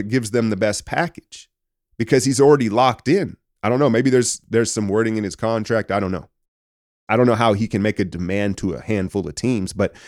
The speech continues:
that seems to be how it always works out, right?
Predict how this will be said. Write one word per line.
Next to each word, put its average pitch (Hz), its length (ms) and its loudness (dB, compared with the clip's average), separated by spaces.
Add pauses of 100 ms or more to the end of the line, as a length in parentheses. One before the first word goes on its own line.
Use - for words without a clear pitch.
(160)
that 107 200 2
seems 117 520 2
to 101 100 -2
be 104 160 2
how 104 240 6
it 101 80 6
always 104 260 6
works 104 300 0
out, 127 220 0
right? 131 220 0